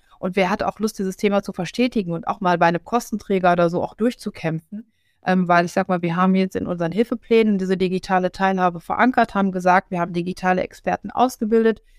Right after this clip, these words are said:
Die brauchen einfach Zeit, damit sie genau ihr Wissen auch transportieren können. Und wir brauchen halt auch Zeit, um sie dahin zu begleiten, weil es ist Normalisierung, das ist,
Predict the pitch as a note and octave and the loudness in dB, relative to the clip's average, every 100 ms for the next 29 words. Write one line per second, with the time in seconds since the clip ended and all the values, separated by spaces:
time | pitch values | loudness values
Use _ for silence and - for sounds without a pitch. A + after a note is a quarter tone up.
0 | _ _ _ G3 F#3+ A3 A3 F#3 G3 F3+ | _ _ _ 0 4 4 4 0 -4 -10
1 | - G#3 A3 F#3+ G3 - G3 F#3+ F#3+ G3 | 2 2 2 -2 -4 -4 -4 2 4 4
2 | G#3+ F#3+ A3+ - A#3 - - F#3+ - E3+ | 2 0 0 -2 -6 -2 -2 -2 -2 -4
3 | - A3+ B3 B3+ B3+ A3+ G3 G3+ F3+ E3+ | 2 2 2 4 2 2 0 -2 0 -2
4 | E3+ D#3+ - G3+ - - A3 A3+ G#3+ F#3+ | 0 -4 -2 -2 -2 2 4 4 2 0
5 | F#3 F3 F#3 - E3 E3 F3 F#3+ B3+ B3 | 4 4 4 -4 -8 2 4 4 4 2
6 | G3 - - F#3 F3 E3+ F3 G#3+ B3 B3 | 2 0 -4 -2 2 0 0 2 2 2
7 | G#3 - G3 | -2 -8 -14